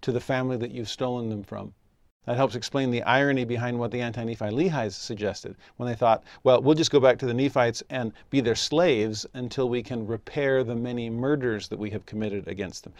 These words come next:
There's no repairing murder. So it can be forgiven, but it is not easy. Well, and then in third place are these things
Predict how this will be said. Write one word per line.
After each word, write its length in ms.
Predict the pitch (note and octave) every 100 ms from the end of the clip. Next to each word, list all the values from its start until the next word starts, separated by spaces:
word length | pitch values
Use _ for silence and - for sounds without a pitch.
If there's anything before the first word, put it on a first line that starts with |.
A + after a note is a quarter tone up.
| -
There's 200 | - C3+
no 160 | C#3+ E3+
repairing 640 | E3+ D#3 - E3 E3+ C3
murder. 260 | C3+ F3+ - _ _ _ _ _ _
So 180 | - B2+
it 200 | A#2+ -
can 480 | - E3 F#3 A3 G#3+
be 160 | G3
forgiven, 560 | F#3 E3+ D3 E3 E3 G#2
but 200 | A#2 A2+
it 200 | C3 B2+
is 260 | D3 E3 D3
not 380 | D3 D#3 - -
easy. 480 | D3 B2+ G#2 F#2+ - _ _ _ _ _ A2
Well, 220 | A2 A2
and 140 | A#2+
then 100 | A#2+
in 140 | C3+ C#3
third 340 | C3 D3 A2+
place 460 | - F#2+ F#2 - - _ _ _ _
are 280 | A#2+ G#2+ F#2+ - -
these 480 | A2 B2 B2 A2 -
things 640 | - - A#2 G2+ G#2+ -